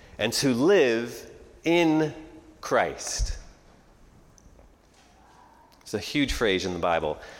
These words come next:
And that's a preposition that includes a whole bunch of other prepositions. In Christ en-, entails for Christ, by Christ, with Christ, like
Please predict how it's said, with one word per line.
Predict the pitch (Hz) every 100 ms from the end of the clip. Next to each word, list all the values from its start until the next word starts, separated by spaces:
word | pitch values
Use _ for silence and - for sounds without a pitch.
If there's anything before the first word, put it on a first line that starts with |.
| - - - - - -
And | 123
that's | 170
a | 151
preposition | - 180 165 147 135 160 160 143
that | 135
includes | 131 190 156
a | 131
whole | 175
bunch | 160 156
of | 147
other | 127
prepositions. | 117 - 143 127 113 107 104 73 71 - - - - - - - - - -
In | - 185 185
Christ | 165 160 139 131 - - 120
en-, | 127 123 - - - -
entails | 117 120 147 135 120 - -
for | - - 180 156 135 104 92 - -
Christ, | - 110 85 71 - - - - - - - - 92
by | 95 139 151 135 98 82 - - -
Christ, | - 101 80 67 - - - - - - _ - -
with | 101 165 165 - - - - - _ _ _
Christ, | - 101 82 69 - - - - - - _ _ _ _ _
like | 110 131 143 120 - -